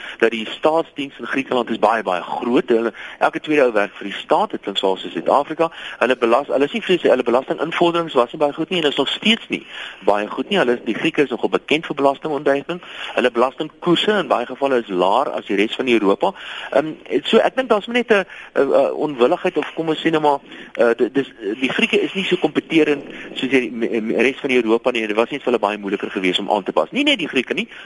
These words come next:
klomp ander lande ook, maar die Grieke is dit nogal besonder so.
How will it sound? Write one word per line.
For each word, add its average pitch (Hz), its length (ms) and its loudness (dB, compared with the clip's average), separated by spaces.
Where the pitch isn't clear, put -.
klomp 151 160 2
ander 151 220 2
lande 135 240 2
ook, 165 200 4
maar 113 100 -4
die 113 160 -8
Grieke 170 320 0
is - 80 -10
dit 127 100 2
nogal 120 240 0
besonder 92 400 -4
so. - 280 -4